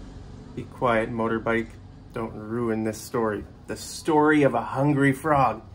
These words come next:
Let's see what this story's gonna be about. Okay, the first page. Frog eats an earthworm. Frog eats an earthworm, and then frog eats a grasshopper.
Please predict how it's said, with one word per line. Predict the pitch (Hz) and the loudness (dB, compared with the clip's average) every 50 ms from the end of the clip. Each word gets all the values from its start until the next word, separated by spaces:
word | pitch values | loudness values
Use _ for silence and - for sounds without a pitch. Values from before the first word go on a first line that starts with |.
| - - | -18 -10
Let's | - - 131 - - | -6 -6 -4 -4 -4
see | - 226 208 165 139 - - - - - - - - - - - - | -4 -4 -4 -6 -6 -10 -14 -20 -20 -20 -20 -20 -20 -20 -20 -20 -18
what | - - | -16 -10
this | - 127 - | -10 -8 -8
story's | - - - 135 131 131 127 127 | -8 -6 -4 0 0 0 0 -2
gonna | - 143 127 120 113 | -2 -4 -4 -4 -2
be | 127 131 123 | -4 -4 -4
about. | 113 113 139 151 135 110 - - - - - - - - - - - - | 0 2 4 4 4 2 -2 -6 -14 -20 -20 -20 -20 -20 -20 -20 -18 -10
Okay, | - 117 117 - - - - - - - - - - - | -4 -2 0 0 -2 -2 -10 -18 -20 -20 -20 -20 -16 -16
the | - | -16
first | - - - - 190 196 202 190 - - - - | -16 -12 -2 4 6 8 8 6 4 -2 -6 -6
page. | - 196 190 190 180 160 139 117 107 - - - - - - - - - - | 2 6 8 10 10 10 8 4 0 -6 -10 -12 -14 -20 -20 -20 -20 -20 -18
Frog | - - - - 156 151 170 180 190 196 185 175 175 - - | -18 -10 0 6 8 10 10 10 10 8 6 -2 -8 -4 -2
eats | 180 180 180 - - - - - - - - - - - - - - - | -2 -2 -2 -2 -4 -4 -4 -4 -8 -14 -18 -20 -20 -20 -18 -14 -6 -4
an | 131 120 117 - - - | -2 -2 -2 -4 -4 -2
earthworm. | 156 160 165 156 - - 135 127 120 113 110 104 101 98 101 - - - - - - - - - - - - - - - - - - - - | 0 2 2 0 0 -2 0 2 2 4 4 2 2 0 -2 -4 -6 -6 -6 -6 -6 -6 -8 -8 -8 -6 -6 -6 -4 -4 -4 -4 -6 -6 -4
Frog | 139 135 139 143 143 147 | -2 0 2 2 2 2
eats | 151 143 - 139 | 0 0 0 2
an | 139 147 | 4 4
earthworm, | 151 165 160 - - - 147 139 135 147 170 - - - | 4 4 2 -2 -6 -2 0 2 2 2 2 0 -2 -2
and | 135 143 160 | 0 4 6
then | 185 180 190 190 - - - - - - - - - - - - - - | 6 6 4 2 -4 -12 -16 -16 -16 -16 -16 -16 -18 -16 -18 -18 -18 -14
frog | - - 160 156 160 165 180 185 202 196 180 - - - | -6 0 4 8 10 10 10 10 8 6 2 -8 -10 -6
eats | 175 170 165 170 165 - - - - - - - - - - - - - - | -4 -2 -2 -2 -4 -6 -8 -8 -8 -10 -12 -18 -20 -20 -20 -20 -16 -8 -6
a | 135 131 | -6 -6
grasshopper. | 131 - 131 139 156 180 185 - - 147 113 104 98 - 127 113 - | -2 0 0 2 2 0 0 -2 -2 -2 -2 -2 -4 -8 -10 -10 -10